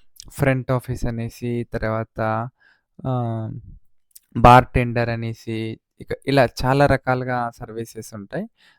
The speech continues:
హౌస్ కీపింగ్ అనేసి, ఓకే, నెక్స్ట్ చెఫ్ అనేసి, ఇలా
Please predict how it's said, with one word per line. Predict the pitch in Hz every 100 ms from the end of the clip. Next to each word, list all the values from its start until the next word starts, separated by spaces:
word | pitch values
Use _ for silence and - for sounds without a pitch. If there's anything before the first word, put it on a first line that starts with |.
| _
హౌస్ | - 123 -
కీపింగ్ | - 120 - 117
అనేసి, | 117 113 113 - 113 110 123 _ _ _ 117
ఓకే, | - 120
నెక్స్ట్ | 113 - - 131
చెఫ్ | 120 - 131 123 -
అనేసి, | 123 113 110 -
ఇలా | 113 113